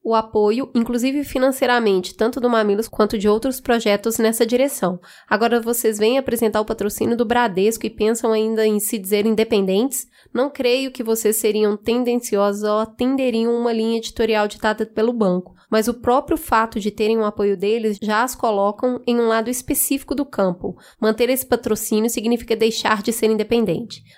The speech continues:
Não dá, meninas. Ou vocês estão do lado dos ouvintes, e estes são diferentes entre si e bancam a história com essa multiplicidade,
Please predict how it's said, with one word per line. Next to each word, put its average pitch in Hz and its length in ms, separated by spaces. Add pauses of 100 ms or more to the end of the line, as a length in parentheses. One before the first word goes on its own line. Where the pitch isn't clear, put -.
Não 285 200
dá, 190 160
meninas. 185 520 (160)
Ou 277 140
vocês 311 320
estão 220 240
do 202 80
lado 180 200
dos 185 180
ouvintes, 240 640 (120)
e 220 120
estes 214 320
são 208 280
diferentes 214 600
entre 214 260
si 240 400
e 254 40
bancam 233 420
a 233 80
história 208 520
com 208 340
essa 202 280
multiplicidade, 202 1000